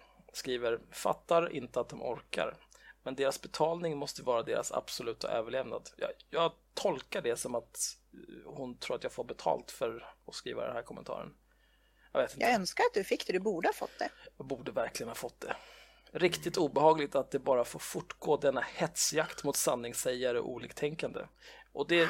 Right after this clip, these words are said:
Speaker 1: det här skriver hon alltså till någon som har tagit en kommentar som jag skrev på en, en månad gammal post. Ta, screenshotat det.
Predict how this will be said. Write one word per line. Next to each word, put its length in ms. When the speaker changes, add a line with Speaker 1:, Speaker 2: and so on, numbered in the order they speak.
Speaker 1:
det 60
här 180
skriver 360
hon 120
alltså 200
till 160
någon 220
som 200
har 80
tagit 420
en 160
kommentar 680
som 160
jag 100
skrev 280
på 120
en, 300
en 240
månad 380
gammal 320
post. 500
Ta, 300
screenshotat 760
det. 180